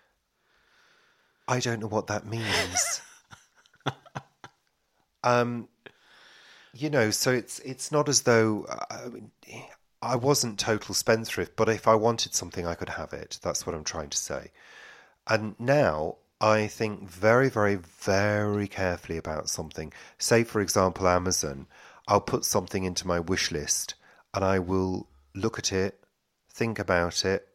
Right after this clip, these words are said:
look at it some more, leave it a week,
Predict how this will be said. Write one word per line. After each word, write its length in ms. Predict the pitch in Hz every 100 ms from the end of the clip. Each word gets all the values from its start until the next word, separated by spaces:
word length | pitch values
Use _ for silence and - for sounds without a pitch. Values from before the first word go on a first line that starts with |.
| _ _ _ _ _ _ _
look 180 | 95 98
at 100 | -
it 100 | 110
some 220 | - 107
more, 420 | 98 90 87 87 92 _ _ _ _
leave 260 | 98 110 113
it 80 | 95
a 40 |
week, 500 | 85 85 90 -